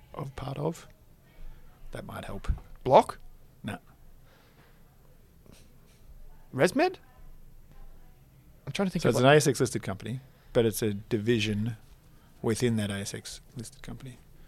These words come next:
Speaker 2: A division within that A S X listed company. Someone's probably screaming through their headphones right now, like, "This is what it is." Division? I'm not good at trivia.
Speaker 1: Think green.
Speaker 2: Well,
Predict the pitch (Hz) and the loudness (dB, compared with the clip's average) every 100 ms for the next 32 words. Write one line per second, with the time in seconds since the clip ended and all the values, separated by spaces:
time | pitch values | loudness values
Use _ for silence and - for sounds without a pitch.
0 | - - - - - - - - 135 123 | -20 -20 -20 -20 -20 -20 -20 -16 -14 -10
1 | 185 226 208 185 - 147 170 165 - 151 | -8 -6 -8 -8 -4 0 2 2 2 2
2 | 151 - 135 - 143 - 131 - 131 143 | 2 0 -6 -6 -8 -8 -8 -4 -2 0
3 | 117 - - - - - - 160 180 202 | -2 -4 -14 -20 -16 -8 -2 0 2 2
4 | 165 - - 123 131 131 131 127 120 113 | 4 0 0 0 2 0 0 0 0 -2
5 | - - 123 117 123 - 117 120 120 110 | -6 -6 -2 0 -2 -2 -4 -2 -2 -2
6 | 101 - - 175 160 160 156 151 156 123 | -6 -10 -8 -6 -4 -4 -2 2 2 0
7 | - - - - - - - - - - | -8 -20 -20 -20 -20 -18 -18 -18 -12 -10
8 | 175 247 - 175 147 - - - - - | -4 -2 2 2 0 -8 -20 -20 -20 -20
9 | - - 180 277 240 - 117 - 104 101 | -16 4 6 8 8 8 2 2 -4 -2
10 | 113 - 127 107 - 110 110 123 143 175 | -4 0 0 0 2 4 6 6 4 2
11 | 165 - - - - - - - - - | 0 -6 -20 -20 -20 -20 -20 -20 -20 -20
12 | - - - - - - - - - - | -20 -20 -20 -20 -20 -20 -20 -20 -20 -20
13 | - - 151 160 160 | -20 0 6 6 4